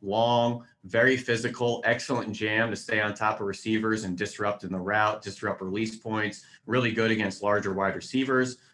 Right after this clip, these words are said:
found the ball most of the time. Uh, had a lot of diverse coverage responsibilities at Alabama, a lot of press man, a lot of zone match stuff where he has to kind of react in a post snap. Fights for space on in breakers. If you're running a slant on him,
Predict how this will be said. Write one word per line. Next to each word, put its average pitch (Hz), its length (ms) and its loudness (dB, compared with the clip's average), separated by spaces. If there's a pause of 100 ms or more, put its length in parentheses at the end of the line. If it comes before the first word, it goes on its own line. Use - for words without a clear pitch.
(180)
found 147 300 2
the 123 60 2
ball 113 380 4
most 117 260 0
of 113 60 -4
the 104 80 -2
time. 104 380 -2 (1040)
Uh, 95 220 4
had 110 180 2
a 101 180 2
lot 113 140 4
of 107 60 -2
diverse 110 420 0
coverage 120 360 0
responsibilities 120 680 -2
at 113 80 2
Alabama, 117 560 2
a 110 60 2
lot 95 160 0
of 92 100 -4
press - 320 -2
man, 107 480 2 (220)
a 104 40 0
lot 101 100 4
of 101 80 -2
zone 104 340 0
match 104 240 0
stuff 110 420 0
where 95 120 0
he 92 40 4
has 95 140 2
to - 80 -6
kind 101 180 0
of 90 120 -2
react 95 420 2 (300)
in 95 100 0
a 92 80 -4
post 117 320 -2
snap. 110 360 0 (340)
Fights 139 400 2
for 123 180 0
space 107 540 0
on 92 120 0
in 101 140 0
breakers. - 540 -4 (180)
If - 60 -14
you're 101 100 0
running 117 240 4
a 101 60 2
slant 117 440 2
on 131 220 4
him, 139 120 -2